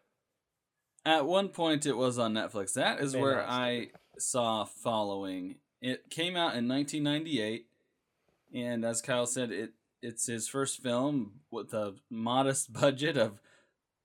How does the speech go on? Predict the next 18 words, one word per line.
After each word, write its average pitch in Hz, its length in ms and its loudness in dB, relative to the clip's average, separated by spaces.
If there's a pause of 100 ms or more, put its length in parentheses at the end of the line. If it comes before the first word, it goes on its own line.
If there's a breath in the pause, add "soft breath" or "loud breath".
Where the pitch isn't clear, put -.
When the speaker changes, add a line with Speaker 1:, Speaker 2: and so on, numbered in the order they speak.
(120)
Speaker 1:
six - 460 0
thousand 135 420 4
dollars 139 580 4
or 104 140 -2
just 123 300 -6
under 135 280 0
that. 135 340 0
I 117 80 -2
mean, 113 220 -2
it, 110 140 -8
it's 85 240 -10
pretty 143 220 0
amazing 113 500 -2
if 117 180 -6
you 113 100 -6
watch 120 300 0
the 110 100 -6
movie 110 560 -4